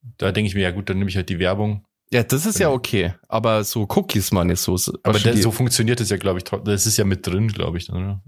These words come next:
Speaker 2: Ja, aber da musst du quasi alles akzeptieren. Da kannst du nicht das einstellen, dass nur die nötigen Cookies oder so, sondern
Speaker 1: Ach so, okay.
Speaker 2: Genau, das hab ich sonst auch noch nie irgendwo gesehen. Also das hab ich, das hab ich krass gefunden. Da hab ich mir auch noch gedacht, ja, die scheiß Bild und so.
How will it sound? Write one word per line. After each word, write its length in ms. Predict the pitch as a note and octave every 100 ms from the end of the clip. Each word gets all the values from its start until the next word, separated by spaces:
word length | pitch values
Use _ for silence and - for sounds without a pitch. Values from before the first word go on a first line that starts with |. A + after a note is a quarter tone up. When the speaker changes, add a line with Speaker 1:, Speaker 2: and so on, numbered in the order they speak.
| - _ _ _ _ -
Speaker 2:
Ja, 80 | B2+
aber 60 |
da 80 | C3+
musst 220 | D3 E3
du 60 | C#3+
quasi 260 | C3+ - -
alles 460 | C3 D3+ A#2+ -
akzeptieren. 540 | - - - A2+ C3+ G#2+
Da 60 |
kannst 280 | G#2 C#3+ -
du 40 | A#2+
nicht 160 | A#2
das 100 | A2+
einstellen, 460 | - A2+ - A#2 G#2+
dass 120 | G#2
nur 120 | A#2
die 80 | A2+
nötigen 420 | A2+ C3 D3+ D3 -
Cookies 300 | C#3 D3 B2
oder 120 | C3+
so, 140 | C3 C3+
sondern 220 | B2+ A#2+
Speaker 1:
Ach 40 |
so, 220 | G#2+ F#2 E2+ - - -
okay. 260 | - F2+ E2+ - _ -
Speaker 2:
Genau, 180 | A2 A2
das 160 | A2
hab 80 | C3
ich 100 | C3
sonst 340 | C#3+ D#3+ - -
auch 60 |
noch 100 | D3
nie 140 | D3 E3
irgendwo 300 | D#3 C3+ C3
gesehen. 340 | - B2 A2
Also 180 | F#2 G2+
das 200 | A2+ -
hab 100 | A#2+
ich, 180 | A#2+ A#2 A#2+
das 160 | A2
hab 60 | A2+
ich 160 | A2+ - -
krass 260 | - G#2 -
gefunden. 280 | F#2 G2+
Da 60 | -
hab 40 | G#2+
ich 40 |
mir 80 | G2
auch 40 |
noch 80 | G#2
gedacht, 220 | G2+ -
ja, 60 | G#2+
die 100 | G#2
scheiß 320 | - F#2+ -
Bild 320 | - B2+ D#3+
und 100 | D3+
so. 220 | - C#3